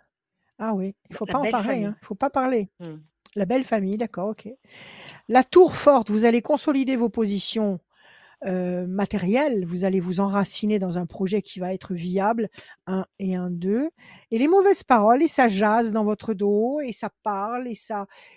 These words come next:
Speaker 1: et ça fait, formule des souhaits qui sont pas très nets, qui se, ils se prennent un peu pour, euh, pour un concile de sorcières ou de sorciers, j'en sais rien.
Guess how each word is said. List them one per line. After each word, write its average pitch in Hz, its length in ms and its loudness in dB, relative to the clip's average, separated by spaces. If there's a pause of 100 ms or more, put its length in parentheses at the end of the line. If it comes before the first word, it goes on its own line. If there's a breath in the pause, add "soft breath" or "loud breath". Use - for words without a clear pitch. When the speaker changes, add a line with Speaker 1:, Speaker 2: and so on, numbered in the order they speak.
(100)
Speaker 1:
et 220 60 -10
ça 220 340 -4
fait, 233 520 -10
formule 233 580 -8
des 202 120 -6
souhaits 233 360 -6
qui - 120 -18
sont 202 180 -10
pas 233 140 -8
très 202 300 -8
nets, 208 520 -8 (520 soft breath)
qui - 140 -16
se, - 160 -10 (200)
ils 226 120 -12
se - 160 -10
prennent 220 280 -8
un 196 100 -6
peu 220 180 -8
pour, 185 320 -8
euh, 175 180 -8 (100)
pour 175 180 -12
un 180 100 -8
concile 196 460 -8
de 185 60 -6
sorcières 226 760 -4
ou 196 100 -2
de 180 80 -6
sorciers, - 540 -8
j'en 202 140 -6
sais - 180 -6
rien. 220 320 -2